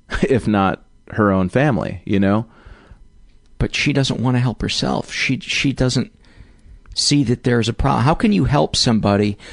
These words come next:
Speaker 2: that doesn't agree with you on what the problem is?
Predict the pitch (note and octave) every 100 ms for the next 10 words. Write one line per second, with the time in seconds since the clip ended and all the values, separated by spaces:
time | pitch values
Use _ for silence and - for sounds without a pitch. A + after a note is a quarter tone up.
0 | - B2 - C#3+ C#3 C#3 B2+ A2 A#2+ C#3+
1 | F3 C3 - G#2+ G#2 G#2 - - - -
2 | - - - C3 A2 B3+ - - B2+ G#3+
3 | B3 - - - -